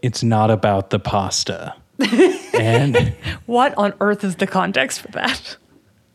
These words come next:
Speaker 1: if you Google Vanderpump Rules pasta, it'll be, like, the first gif that jumps up.
Speaker 2: <laughs>
Speaker 1: James Kennedy pasta. So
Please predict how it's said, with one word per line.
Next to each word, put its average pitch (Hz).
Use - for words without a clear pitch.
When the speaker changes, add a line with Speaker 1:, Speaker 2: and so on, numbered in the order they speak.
Speaker 1:
if 135
you 165
Google 135
Vanderpump 135
Rules 120
pasta, 107
it'll 110
be, 107
like, 98
the 113
first 113
gif 104
that 107
jumps 220
up. 220
Speaker 2:
<laughs> 226
Speaker 1:
James 131
Kennedy 113
pasta. 101
So 123